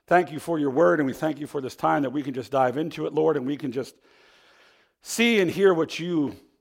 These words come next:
have to say to us through it. Uh, so, Lord, we ask that you would do that now through your Spirit, that you would just move in our hearts and our minds, both hearer and speaker alike, and show us, Lord, what we need to know from this. Lord, give us understanding, give us wisdom,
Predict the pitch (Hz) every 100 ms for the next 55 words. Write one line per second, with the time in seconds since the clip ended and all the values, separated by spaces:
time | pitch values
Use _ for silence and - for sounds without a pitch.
0 | _ 160 147 143 - 156 139 131 120 -
1 | 127 104 - - - - - 139 131 120
2 | 131 139 - - 127 110 127 127 120 120
3 | 127 131 113 - 135 117 - - 131 131
4 | - 104 120 123 117 123 135 143 131 120
5 | - 143 147 - 127 113 139 143 131 110
6 | 123 - _ - - _ - 196 190 190
7 | 147 135 - - 170 160 139 123 135 135
8 | - - _ _ _ _ - 123 - 151
9 | 139 123 139 117 104 120 120 143 139 113
10 | - _ _ _ _ 139 151 139 101 -
11 | 143 131 127 120 120 104 107 - 110 147
12 | 147 139 - 147 139 - 156 147 127 127
13 | 147 - 127 170 170 117 -